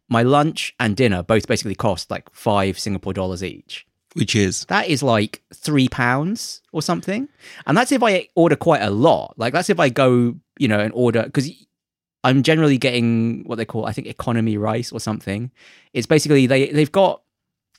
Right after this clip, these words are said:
Speaker 1: they've just got a, like, a selection of Chinese dishes kind of things, like different kinds of vegetables, different kinds of meats, like pork chops, braised fish, whatever,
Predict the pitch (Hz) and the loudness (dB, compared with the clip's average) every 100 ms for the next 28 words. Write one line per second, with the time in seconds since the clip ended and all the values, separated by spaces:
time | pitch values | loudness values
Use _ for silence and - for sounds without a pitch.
0 | _ _ _ _ _ - 143 190 - 170 | _ _ _ _ _ -4 -2 0 -2 0
1 | 127 127 - 147 135 - 107 120 110 98 | 0 0 -2 0 0 -2 -4 0 0 0
2 | - 113 - 82 - - - 101 92 - | -2 -4 -4 -8 -12 -14 -10 -8 -8 -10
3 | 82 - 104 - 113 117 98 90 110 110 | -14 -12 -12 -8 -8 -6 -8 -6 -4 -4
4 | 104 104 98 104 107 110 98 98 - _ | -4 -4 -4 -8 -10 -8 -8 -8 -16 _
5 | _ 101 98 98 - - 98 92 _ 104 | _ -6 -6 -6 -12 -10 -8 -10 _ -8
6 | 98 101 95 85 - - - - - _ | -6 -4 -4 -6 -10 -12 -14 -20 -20 _
7 | _ _ _ _ - 104 98 - 101 98 | _ _ _ _ -8 -4 -4 -4 -2 -2
8 | 98 110 101 95 85 65 | -2 -2 -2 -2 -6 -12